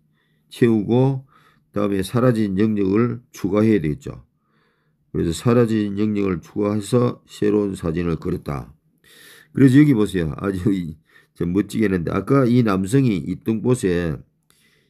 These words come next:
이 하나의 그 뭐랄까 화분을, 이 식물을 하나 그려놨어요. 인공지능으로. 자, 그래서 이것을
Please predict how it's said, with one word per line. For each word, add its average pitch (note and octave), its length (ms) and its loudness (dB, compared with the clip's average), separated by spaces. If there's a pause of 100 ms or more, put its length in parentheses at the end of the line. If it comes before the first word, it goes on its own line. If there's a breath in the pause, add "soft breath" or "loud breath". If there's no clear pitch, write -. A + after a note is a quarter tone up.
(320)
이 F2 340 -2 (640)
하나의 G#2 480 2
그 D#2+ 280 0
뭐랄까 D2 680 -6 (260)
화분을, G#2 600 0 (640)
이 E2+ 60 -8
식물을 F#3+ 480 2
하나 G2+ 180 2
그려놨어요. E2 640 -4 (600)
인공지능으로. F#2 880 -2 (1500)
자, F#2 280 2
그래서 C3 340 2
이것을 A2+ 640 0